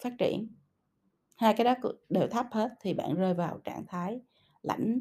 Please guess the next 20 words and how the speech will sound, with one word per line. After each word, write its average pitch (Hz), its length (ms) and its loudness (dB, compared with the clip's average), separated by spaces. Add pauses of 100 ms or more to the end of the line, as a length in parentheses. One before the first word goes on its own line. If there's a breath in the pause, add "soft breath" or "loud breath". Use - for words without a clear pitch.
(140)
lãnh - 300 0
đạm, - 380 -2 (680)
lãnh - 300 0
cảm, - 360 2
hờ 196 260 4
hững, 147 340 2
không 190 260 0
quan 180 220 -2
tâm. 175 240 -6 (3250 soft breath)
Khi 262 340 10
mà 214 160 10
mức 180 220 4 (100)
độ - 340 8
kỹ - 200 2
năng 233 380 6
của 202 120 2
bạn, 156 440 4 (1500)
à, 165 440 -2
nó 202 80 -2
thấp 240 200 4